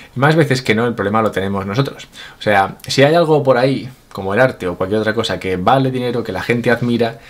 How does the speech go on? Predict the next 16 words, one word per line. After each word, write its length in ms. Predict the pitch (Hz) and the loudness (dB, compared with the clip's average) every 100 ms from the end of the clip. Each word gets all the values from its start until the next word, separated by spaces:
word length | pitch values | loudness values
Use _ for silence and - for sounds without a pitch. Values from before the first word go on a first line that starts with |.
| - - | -20 -8
y 120 | 120 | -6
tú 160 | 113 160 | 2 2
crees 200 | 147 135 | 2 0
que 100 | 151 | 2
es 100 | 147 | 2
una 120 | 135 | 0
chorrada, 520 | 131 117 117 117 117 - - - - - - | 0 0 2 0 -2 -8 -20 -20 -20 -14 -2
probablemente 800 | 113 151 185 180 175 160 170 | 4 4 4 2 2 4 4
no 220 | 139 135 151 | 4 2 4
sea 300 | 147 151 135 | 4 2 0
porque 320 | 107 - 104 | -4 0 0
eso 140 | 104 | 0
no 100 | 104 | -2
merezca 340 | 101 101 - 98 | 0 0 0 -2
la 120 | 92 | 0
pena 360 | 107 110 147 | 0 -2 -4